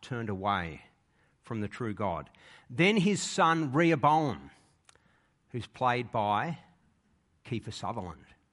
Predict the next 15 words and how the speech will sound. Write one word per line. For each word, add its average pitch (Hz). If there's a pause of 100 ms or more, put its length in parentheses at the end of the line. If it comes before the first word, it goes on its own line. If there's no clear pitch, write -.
(240)
eh? 156 (800)
Jack 123
Bauer 120
otherwise. 107
Uh, 135
anyway, 180 (320)
uh, 151 (260)
he 208
was 202
oppressive 180
in 156
his 143
leadership. 127 (720)
Uh, 131 (100)
so 156